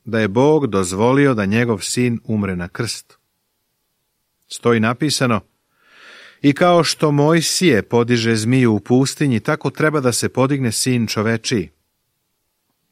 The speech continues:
To je ono što mogu da pročitam, pa verujem da je to ono što treba da uradiš. Ovo je draga žena,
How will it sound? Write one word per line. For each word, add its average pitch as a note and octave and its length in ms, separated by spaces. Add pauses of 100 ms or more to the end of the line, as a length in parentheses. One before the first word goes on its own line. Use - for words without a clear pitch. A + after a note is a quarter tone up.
(360)
To D#3 160
je E3+ 100
ono D#3+ 260
što - 200
mogu C3+ 200
da A#2 120
pročitam, A#2+ 580
pa G2+ 120
verujem D3 380
da C3 80
je B2+ 60
to D3 220
ono C3 200
što B2 160
treba G2+ 280
da G2+ 120
uradiš. A2+ 560 (2000)
Ovo D3+ 280
je C#3+ 60
draga C3 400
žena, A#2+ 420